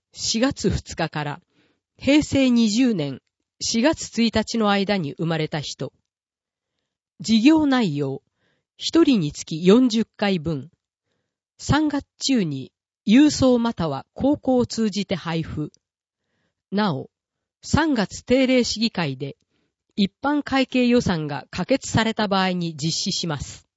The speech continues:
問い合わせ、地域総務課。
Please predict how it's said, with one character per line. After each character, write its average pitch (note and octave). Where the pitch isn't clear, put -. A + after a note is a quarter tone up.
問 B3+
い A3+
合 G3+
わ F3
せ、 -
地 C#4
域 -
総 A3+
務 F#3
課。 D3+